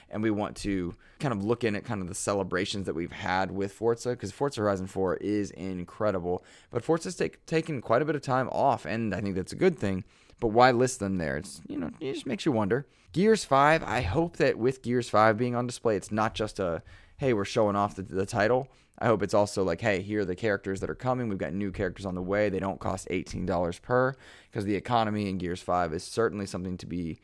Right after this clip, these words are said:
uh, studied and examined if you are out of that loop or you're not really into the multiplayer aspect. There are a lot of conversations surrounding how,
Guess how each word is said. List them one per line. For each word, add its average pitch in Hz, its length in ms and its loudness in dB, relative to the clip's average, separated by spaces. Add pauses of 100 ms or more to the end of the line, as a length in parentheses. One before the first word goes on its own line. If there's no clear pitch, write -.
(400)
uh, - 160 -8
studied 151 540 4
and 139 120 2
examined 113 640 2
if 101 140 -2
you 117 160 4
are 101 180 6
out 127 280 6
of 120 140 0
that 110 200 6
loop 131 280 0
or 101 120 2
you're 98 160 0
not 104 220 0
really 101 260 0
into 107 260 -4
the 92 80 -2
multiplayer 98 580 -2
aspect. 98 540 -4 (340)
There 107 400 2
are 117 420 4
a 98 120 -2
lot 107 300 2
of 113 100 -4
conversations 101 920 -2 (220)
surrounding 104 580 0
how, 120 640 -4